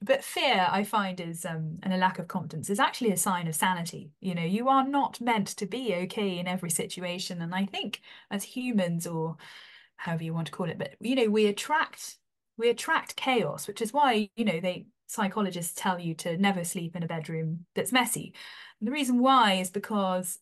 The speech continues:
um, your mind goes in too many different places, and you simply can't clear your mind enough for it to work better for you. And I think as humans, we, we attract chaos. Even if you're a very tidy person, you're actually always tidying because it was messy.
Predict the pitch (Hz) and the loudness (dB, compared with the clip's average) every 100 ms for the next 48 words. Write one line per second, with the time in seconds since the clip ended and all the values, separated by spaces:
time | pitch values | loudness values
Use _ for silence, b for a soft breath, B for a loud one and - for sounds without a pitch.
0 | - 196 190 190 190 202 214 247 247 208 | -6 -2 -2 -2 0 2 4 4 4 4
1 | 220 214 196 190 190 240 214 190 190 - | 4 4 4 0 0 -2 0 0 -2 -4
2 | 247 226 - - 180 180 190 214 214 208 | 0 0 0 -8 -6 -2 -2 -2 -4 -4
3 | 202 - 247 247 - - 254 254 226 208 | -4 0 2 2 -2 -2 2 4 4 2
4 | 208 208 208 196 196 190 190 - _ _ | 2 4 4 2 0 -2 -4 -12 _ _
5 | _ _ _ 220 233 - - 214 208 196 | _ _ _ 4 4 2 0 -2 0 -2
6 | - - 185 - 185 202 185 196 180 147 | -4 -4 -4 -4 -4 -2 0 2 2 0
7 | 190 B B B B 220 233 247 381 269 | -6 B B B B -4 -4 -2 -2 -2
8 | - 285 240 214 220 - 220 220 208 - | 2 2 4 2 -2 -4 2 2 2 2
9 | 349 - - 196 165 - - 262 311 330 | 2 2 -6 -2 -2 -4 -6 -4 -4 -2
10 | 294 247 233 214 220 202 202 226 208 190 | -4 4 4 6 4 2 2 -2 -2 -2
11 | - 240 214 - 156 170 170 _ _ _ | -4 -4 -2 -4 -6 -8 -12 _ _ _
12 | _ _ _ - 220 226 233 247 214 202 | _ _ _ 0 4 4 2 0 2 2
13 | 190 - 247 233 170 151 151 135 - b | 2 -2 0 0 0 -4 -6 -12 -16 b
14 | b b b 202 214 214 202 226 220 233 | b b b -2 4 2 4 2 4 2
15 | 208 - 233 - 190 | 2 -2 -10 -12 -18